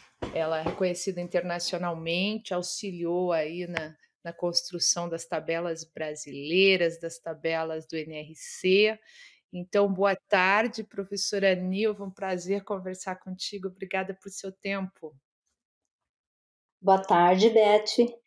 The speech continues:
Speaker 2: E primeiro eu agradeço a oportunidade, né, de falar um pouco sobre a minha carreira profissional. E é um,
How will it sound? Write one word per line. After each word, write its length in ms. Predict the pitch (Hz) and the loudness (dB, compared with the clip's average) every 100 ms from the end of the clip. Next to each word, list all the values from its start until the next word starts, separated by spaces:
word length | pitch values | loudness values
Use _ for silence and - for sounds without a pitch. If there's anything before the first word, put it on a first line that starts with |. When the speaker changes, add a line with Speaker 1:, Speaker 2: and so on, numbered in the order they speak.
| _ _ _ - | _ _ _ 4
Speaker 2:
E 420 | 175 170 175 170 185 _ _ | 8 10 8 6 0 _ _
primeiro 360 | 185 175 185 | 4 8 10
eu 240 | 208 208 180 | 10 8 6
agradeço 540 | 185 175 175 180 180 | 8 6 8 6 6
a 20 | |
oportunidade, 880 | 170 180 - 170 170 160 175 214 214 | 4 4 6 2 4 6 8 6 4
né, 300 | 185 185 196 175 | 2 2 2 0
de 300 | 170 170 165 - | 4 6 6 6
falar 240 | 170 170 | 6 6
um 80 | 175 | 4
pouco 300 | 175 170 - | 4 2 4
sobre 240 | 180 165 | 4 6
a 40 | 165 | 6
minha 220 | 165 170 | 6 6
carreira 400 | 165 160 165 170 | 4 8 8 6
profissional. 1000 | - 165 - - 165 156 170 226 320 - - - - - _ _ _ _ | 2 -6 -2 2 4 6 8 8 6 2 -18 -20 -20 -20 _ _ _ _
E 640 | 165 160 160 160 160 160 160 - - _ 180 | 2 6 6 8 6 6 2 -6 -20 _ 4
é 80 | |
um, 200 | 170 170 | 6 4